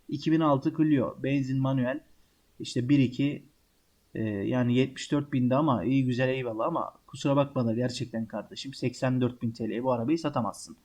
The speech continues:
Ben geçen sene, e, geçen sene bile değil ya, on, on bir ay önce iki bin on beş model Toyota Yaris aldım. Otomatik araç altmış üç bin T L'ye aldım.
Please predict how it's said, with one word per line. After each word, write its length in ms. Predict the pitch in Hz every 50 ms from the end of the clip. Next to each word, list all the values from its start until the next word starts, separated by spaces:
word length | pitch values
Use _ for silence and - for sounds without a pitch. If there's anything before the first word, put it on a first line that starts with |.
| _ _ _ _ _ _ _ 135
Ben 240 | 135 143 151 143 139
geçen 300 | 147 143 165 151 151 143
sene, 400 | - - 127 147 180 226 - - _ _ _ _ _ _ _ _ _ _ _ -
e, 200 | - 92 92 87
geçen 340 | 117 135 135 135 165 170 170
sene 240 | 165 185 185 185 180
bile 140 | 170 151
değil 200 | 139 123 117 113
ya, 160 | 131 156 156 147
on, 240 | - 147 151 160
on 260 | 151 - 156 170 170 160
bir 80 | 156
ay 140 | 151 143 143
önce 420 | 151 156 151 131 120 156 190 - _ _ _ _ _ _ _ -
iki 220 | 131 - - 143
bin 60 | 160
on 200 | 165 165 165 156
beş 160 | 147 139 -
model 280 | 135 127 123 120 113 120
Toyota 300 | - 143 135 135 135 139
Yaris 280 | 131 131 143 160 - 165
aldım. 340 | 156 156 156 156 175 165 -
Otomatik 460 | 131 135 - 165 135 135 131 160 - - -
araç 420 | 143 147 156 160 156 - - - _ -
altmış 340 | 139 139 135 - 156 151 -
üç 200 | 160 - - 160
bin 100 | 151 147
T 160 | 147 151 151
L'ye 120 | 160 156
aldım. 280 | 131 110 98 71 57